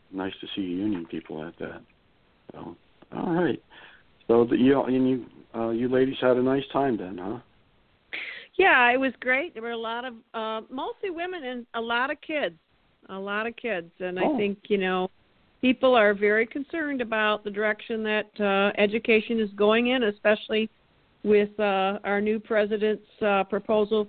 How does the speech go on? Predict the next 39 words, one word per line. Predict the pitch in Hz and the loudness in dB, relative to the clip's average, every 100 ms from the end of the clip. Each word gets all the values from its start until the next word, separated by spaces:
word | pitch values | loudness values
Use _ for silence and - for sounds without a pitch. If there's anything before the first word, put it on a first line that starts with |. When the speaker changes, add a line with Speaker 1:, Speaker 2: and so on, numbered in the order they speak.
| - | -2
Speaker 2:
for | 202 | -2
the | 185 | 0
new | 196 202 208 208 208 | 2 4 4 2 2
Secretary | 220 214 208 214 208 | -2 0 2 4 4
of | |
Education. | 196 185 190 180 - 143 _ | 2 -2 -2 -2 -2 -12 _
So | - 160 | -6 -2
I | 165 | -2
think | 165 180 - | -2 -6 -4
that | 180 170 | -4 -2
they | - 180 185 185 _ _ _ _ | 2 4 4 2 _ _ _ _
turned | - 254 240 | 2 4 6
out | 226 220 | 4 2
in | 226 | -4
force | - 220 160 156 _ | -6 -4 -4 -8 _
to | 185 - | -16 -10
see | 196 | -8
what, | 185 190 185 _ 190 | -4 -4 -6 _ -8
uh, | 180 180 | -6 -4
we | 185 | -6
can | 185 202 | -6 -8
do | 180 180 180 | -4 -2 -2
to | 170 165 - | -4 -6 0
Speaker 1:
For | 113 | 2
those | 110 117 127 120 | 4 2 0 0
of | 127 117 | -2 0
you | 120 117 | 2 4
that, | |
Speaker 2:
make | 113 - | 4 2
sure | 269 247 | 0 2
we're, | 233 - | 4 2
Speaker 1:
that | - | 0
Speaker 2:
we're | 233 | 0
Speaker 1:
don't | 240 277 294 | 2 4 4
Speaker 2:
protecting | 262 - 262 | 2 2 -2
Speaker 1:
know. | 233 | -2
Speaker 2:
public | 247 240 233 | -2 -2 -2
education. | 240 220 226 240 208 208 196 170 _ _ _ _ _ _ _ _ _ _ _ _ _ _ - | -2 -2 -4 -2 -2 -4 -10 -10 _ _ _ _ _ _ _ _ _ _ _ _ _ _ -4
Speaker 1:
Yeah, | 104 101 | 0 0